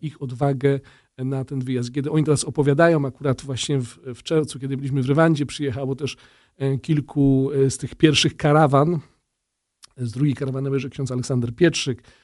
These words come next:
czy ksiądz Stanisław Filipek, który później dojechał. E, i właśnie w-, czy też tam ob-, obecni, którzy są obecni jeszcze, e, trzej współbracia. E, także ich opowieści naprawdę są, są niesamowite. Każdy ma też jakąś swoją historię,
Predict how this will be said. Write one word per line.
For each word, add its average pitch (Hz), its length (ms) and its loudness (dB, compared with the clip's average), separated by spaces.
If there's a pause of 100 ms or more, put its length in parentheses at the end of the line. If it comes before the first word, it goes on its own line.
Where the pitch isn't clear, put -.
(140)
czy - 140 -20
ksiądz 120 280 -14
Stanisław 127 360 -10
Filipek, 160 360 -2
który 139 160 -4
później 143 280 -4
dojechał. 131 560 -4 (560)
E, 139 280 -2
i 156 120 -8
właśnie 160 300 -4
w-, 143 800 -8
czy 147 220 4
też - 220 0
tam 143 160 2
ob-, 131 180 2
obecni, 143 420 4
którzy 131 180 -8
są 139 180 -2
obecni 156 380 0
jeszcze, 143 500 -2 (320)
e, 139 40 -10
trzej 156 220 -4
współbracia. 139 600 -4 (500)
E, 139 200 -4
także 156 460 2
ich - 320 -2
opowieści 165 800 0
naprawdę 156 520 2 (1040)
są, 147 400 0
są 156 200 0
niesamowite. 147 720 2
Każdy 156 280 0
ma 147 120 -4
też 135 140 -8
jakąś 135 260 -12
swoją 160 300 -2
historię, 139 960 2